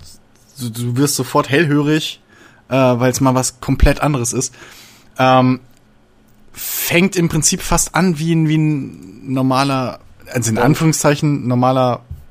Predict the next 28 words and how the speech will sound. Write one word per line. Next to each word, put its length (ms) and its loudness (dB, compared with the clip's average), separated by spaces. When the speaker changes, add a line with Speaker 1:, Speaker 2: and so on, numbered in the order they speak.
Speaker 1:
Bond, 360 -2
ja. 200 -2
Aber 160 0
dann 140 4
kommt 320 -2
relativ 320 2
schnell 180 2
ein 60 2
Hip-Hop-Part, 600 2
wo 340 -20
du 80 -4
denkst, 160 0
okay, 240 4
ich 120 2
weiß, 200 2
was 120 0
mich 140 -2
erwartet. 440 0
Und 260 0
dann, 360 6
von 220 2
jetzt 220 2
auf 180 0
gleich, 480 4
schwingt 340 0
das 160 0
Ding 260 6
um 300 2